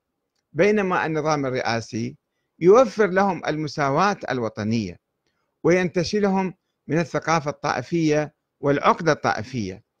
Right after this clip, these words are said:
ويدمجهم مع سائر المواطنين الذين كانوا يسمون شيعة ولم يبق لديهم إلا الاسم. فإذا أجى رئيس مثلًا سني ورشح نفسه وخاطب الجماهير العراقية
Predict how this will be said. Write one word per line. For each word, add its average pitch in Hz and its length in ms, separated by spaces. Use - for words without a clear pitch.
ويدمجهم 170 880
مع 139 200
سائر 147 420
المواطنين 135 760
الذين 151 640
كانوا 226 440
يسمون 160 460
شيعة 131 560
ولم 196 320
يبق 175 260
لديهم 156 460
إلا 165 160
الاسم. 165 480
فإذا 165 320
أجى 156 180
رئيس 165 360
مثلًا 143 320
سني 156 420
ورشح 151 420
نفسه 139 480
وخاطب 180 520
الجماهير 147 500
العراقية 135 720